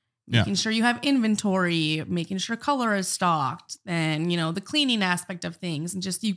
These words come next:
Speaker 2: kinda get a f-, well-rounded view of
Speaker 1: Yeah.
Speaker 2: everything. So you,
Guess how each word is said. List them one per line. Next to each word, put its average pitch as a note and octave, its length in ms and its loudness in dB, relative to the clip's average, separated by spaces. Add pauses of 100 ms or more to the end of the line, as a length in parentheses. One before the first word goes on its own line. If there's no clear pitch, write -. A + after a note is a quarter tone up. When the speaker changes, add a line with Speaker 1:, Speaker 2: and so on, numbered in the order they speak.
(120)
Speaker 2:
kinda A#3 180 -2
get A#3+ 120 0
a A3 40 0
f-, - 200 -10 (140)
well-rounded E3+ 920 0 (680)
view F3 500 0 (140)
of - 80 4
Speaker 1:
Yeah. B2+ 120 6
Speaker 2:
everything. G3 440 -2
So A#3+ 120 -2
you, A#3 80 2